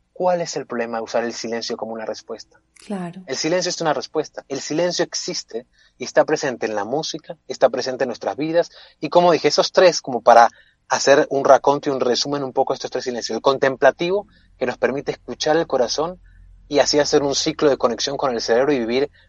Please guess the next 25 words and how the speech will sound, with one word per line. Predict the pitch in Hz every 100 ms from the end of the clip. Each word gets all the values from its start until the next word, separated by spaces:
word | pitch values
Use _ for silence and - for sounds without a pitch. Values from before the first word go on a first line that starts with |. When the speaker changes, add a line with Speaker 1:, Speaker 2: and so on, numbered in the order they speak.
| _
Speaker 1:
más | 127 135 135
en | 113
paz, | - 135 131 -
en | - 117
armonía | 107 107 113 127 127
y |
descansar | 120 - 127 117 - 143 147
apropiadamente | 139 120 123 120 123 123 - 127 - _ _
las | 127 -
ocho | 139 143 -
horas | 139 135 - - _ _ _ _
que | -
necesitamos | 104 101 101 104 120 120 117
por | - 104
lo | 104
menos | 113 110
para | 113 101
dormir. | 98 113 120 117 - - _
Speaker 2:
Ujú. | 208 202
Speaker 1:
Ese | 156 156 156
es |
el | 127
primero. | - 110 107 98 98
El |
segundo, | - 127 143 160 160 160